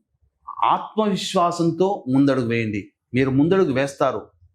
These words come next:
మీ, మీ యొక్క పనులలో మీరు విజయం సాధించడానికి అవకాశాలు వస్తాయి, కానీ ఆత్మవిశ్వాసమే సన్నగిల్లుతుంది. "నా వల్ల కాదేమో, నేను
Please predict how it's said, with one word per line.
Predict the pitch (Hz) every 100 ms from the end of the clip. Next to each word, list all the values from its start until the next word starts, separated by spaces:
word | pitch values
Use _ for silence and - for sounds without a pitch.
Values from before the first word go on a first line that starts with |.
| _ _ _ _ -
మీ, | 131 117 131
మీ | 147
యొక్క | 156 151 143
పనులలో | - 151 175 196 196 202
మీరు | 170 151
విజయం | 131 131 175
సాధించడానికి | 170 147 151 143 151 151 156
అవకాశాలు | 123 147 165 156 147 117
వస్తాయి, | 104 - 127 107 - _ _ _ _ _ _ -
కానీ | 147 165 190 -
ఆత్మవిశ్వాసమే | 117 170 - 185 180 156 147 147 147
సన్నగిల్లుతుంది. | 143 120 123 113 110 110 104 117 107 - _ _ 117
"నా | 120
వల్ల | 123 135
కాదేమో, | 139 117 113 117 113 110
నేను | 123